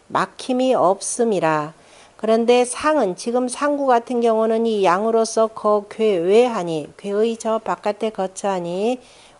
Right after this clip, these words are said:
우기 관유 자득자니, 더욱이나 그래서 여유작작, 너그러우면서도 여유작작해서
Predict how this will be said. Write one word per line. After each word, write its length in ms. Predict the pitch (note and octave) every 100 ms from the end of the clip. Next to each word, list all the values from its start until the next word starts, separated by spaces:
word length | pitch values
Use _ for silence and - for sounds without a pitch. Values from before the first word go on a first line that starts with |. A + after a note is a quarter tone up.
| -
우기 520 | A3 B3+ A#3+ C4 C4 -
관유 540 | G#3+ G#3+ A3 A#3 A#3
자득자니, 840 | - - G3 A#3 - F3 E3 D#3 -
더욱이나 840 | - E3 G3+ A#3 G#3+ G#3+ A3 A3+ A3+ - - _
그래서 420 | F#3 F#3+ G3 F3
여유작작, 720 | D#3+ A3 B3 A#3 - F#3 D#3+
너그러우면서도 920 | C3+ F3+ G3+ G3+ G3 F#3+ G3+ F#3+ G3 F3
여유작작해서 1120 | F#3 G#3 G3+ F#3+ - G3 - G3+ G3+ C4+